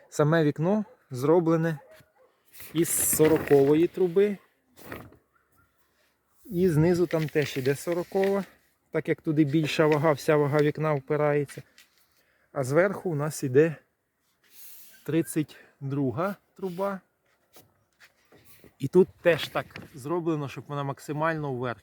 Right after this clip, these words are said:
трохи приплюснута і максимально вверх піднята до верхньої частини вікна, щоб тут в нас воно теж не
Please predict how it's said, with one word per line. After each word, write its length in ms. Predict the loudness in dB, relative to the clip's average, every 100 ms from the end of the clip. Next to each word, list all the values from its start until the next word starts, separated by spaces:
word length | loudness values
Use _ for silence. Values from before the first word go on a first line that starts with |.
| _ -14
трохи 260 | -12 -12
приплюснута 800 | -10 -12 -10 -10 -10 -14 -16 -12
і 80 | -10
максимально 680 | -10 -10 -8 -6 -6 -6
вверх 340 | -6 -8 -10 _ _ _ _ _ _ -20 -20 _ _ -8
піднята 540 | -4 -4 -4 -10 -16 -18 -20 -20 _ _ -16
до 320 | -8 -2 0
верхньої 460 | 0 -2 -6 -8
частини 560 | -6 -8 -6 -4 -4 -4
вікна, 460 | -6 -4 -4 -4 -8 _ _ _ _ _ _ _ -20 -20 -20 -12
щоб 220 | -4 -4 -4 -4
тут 200 | -4 -2
в 60 |
нас 260 | -2 -2 -2
воно 200 | -2 -2
теж 360 | 0 0 0 0
не 160 | 0